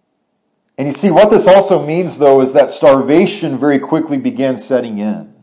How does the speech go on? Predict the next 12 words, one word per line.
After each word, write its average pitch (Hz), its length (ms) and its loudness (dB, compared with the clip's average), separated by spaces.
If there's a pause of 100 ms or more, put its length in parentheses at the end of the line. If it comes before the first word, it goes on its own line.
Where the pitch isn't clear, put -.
(1200)
And 135 120 -2
that 185 140 6
starvation 185 640 2
had 151 140 -4
reached 139 400 -4
such 185 320 2
a 139 80 -8
desperate, 147 840 -2
um, 98 440 -12 (380)
um, 107 140 -8
a - 60 -6
point - 840 -8